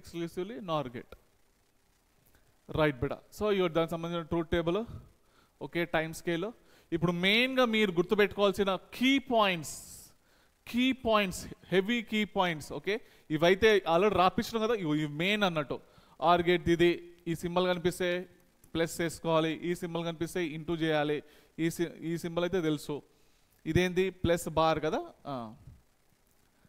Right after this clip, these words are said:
Right బిడ్డ, so ఈ సింబల్ కనిపిస్తే into bar,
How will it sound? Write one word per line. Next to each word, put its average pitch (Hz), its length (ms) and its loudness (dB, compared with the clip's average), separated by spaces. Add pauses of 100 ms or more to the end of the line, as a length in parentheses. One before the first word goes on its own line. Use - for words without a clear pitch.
(260)
Right 151 180 -2
బిడ్డ, 131 120 -2 (120)
so 160 60 -6 (120)
ఈ 180 40 -8 (100)
సింబల్ 185 280 -2
కనిపిస్తే 175 340 -4 (180)
into 165 220 -4 (160)
bar, 147 300 0